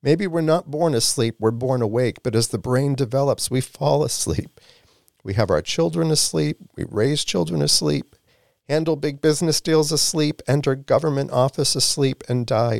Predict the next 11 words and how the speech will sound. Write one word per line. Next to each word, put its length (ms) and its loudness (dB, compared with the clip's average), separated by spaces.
asleep. 560 -2
We 160 -2
never 340 0
wake 340 -2
up. 360 -2
This 260 2
is 260 0
what 180 0
spirituality 920 0
is 160 0
about. 480 -2